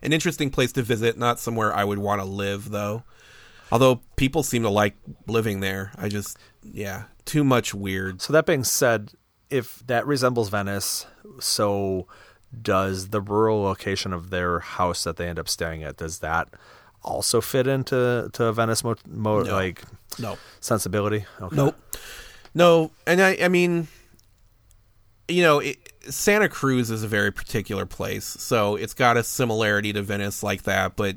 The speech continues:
Speaker 1: the fact that it's got the boardwalk with the fucking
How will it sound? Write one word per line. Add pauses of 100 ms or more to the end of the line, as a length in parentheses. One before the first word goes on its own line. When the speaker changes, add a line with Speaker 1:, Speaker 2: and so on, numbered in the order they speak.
(160)
Speaker 1:
the
fact
that
it's
got
the (240)
boardwalk
with
the
fucking